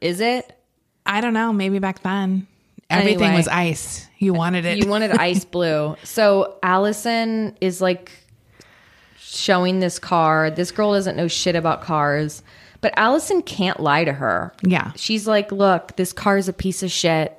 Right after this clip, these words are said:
Speaker 1: And Billy's in the background sucking on a water bottle.
Speaker 2: <laughs> And
Speaker 1: And
Speaker 2: he's like,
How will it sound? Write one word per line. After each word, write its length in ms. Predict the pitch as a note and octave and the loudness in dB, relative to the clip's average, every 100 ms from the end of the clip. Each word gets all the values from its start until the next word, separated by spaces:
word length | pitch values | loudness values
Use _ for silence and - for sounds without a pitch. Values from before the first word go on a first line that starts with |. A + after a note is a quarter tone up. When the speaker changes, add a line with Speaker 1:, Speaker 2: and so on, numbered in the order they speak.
| _ | _
Speaker 1:
And 200 | F3+ E3+ | -2 0
Billy's 360 | A3 A3 B3 C4 | 2 2 2 2
in 100 | B3+ | 0
the 80 | G3+ | 4
background 500 | E3+ F3 G3 F3 D#3+ | 2 2 0 -2 -2
sucking 640 | - - G3 E3+ F#3 F3 | -8 -2 -2 0 -2 0
on 120 | E3+ | 0
a 60 | E3 | 0
water 340 | D3+ D3 D#3 | 0 0 0
bottle. 520 | E3 F#3 F#3+ G3+ G#3+ - | 0 2 2 2 2 0
Speaker 2:
<laughs> 40 | - - - A3 | -12 -20 -6 -2
And 120 | A3+ | -2
Speaker 1:
And 80 | G#3+ | -2
Speaker 2:
he's 160 | A3+ | -4
like, 100 | G3+ | -8